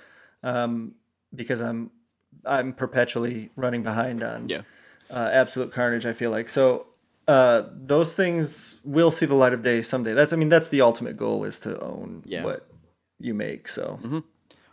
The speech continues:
Speaker 2: Well, that's dope, and we're all super excited for it. What is next? Let's see. Uh, Lethal Protector. Um, I cannot see the, uh, the at, so I, I apologize.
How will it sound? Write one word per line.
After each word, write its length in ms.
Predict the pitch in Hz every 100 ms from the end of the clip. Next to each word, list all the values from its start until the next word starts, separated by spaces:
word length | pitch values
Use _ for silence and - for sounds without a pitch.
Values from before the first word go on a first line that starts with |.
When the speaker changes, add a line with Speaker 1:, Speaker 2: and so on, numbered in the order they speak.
| _
Speaker 2:
Well, 140 | 104
that's 160 | 107 -
dope, 260 | 80 - -
and 80 |
we're 160 | 95 90
all 200 | 87 87 _
super 300 | - 92 82
excited 360 | 90 76 80 76
for 160 | 76
it. 100 | 78 _ _ _ _ _ _ _ _ _ _
What 240 | 104 151 -
is 180 | 117 123
next? 260 | 82 - -
Let's 120 | 127
see. 160 | 85 - _ _ _ _ _ _ _ _ _ _ _ _ - _ _
Uh, 300 | 110 117 113 -
Lethal 440 | 113 151 247 -
Protector. 640 | - 131 104 95 - 90 92 _ _ _ _ _ _
Um, 420 | 98 92 90 92 -
I 40 |
cannot 340 | - 120 104
see 120 | - 110
the, 260 | 98 95
uh, 200 | 87 92 -
the 160 | -
at, 300 | 92 98 - -
so 240 | 80 85 -
I, 60 |
I 20 | 80
apologize. 640 | 76 87 - 78 76 -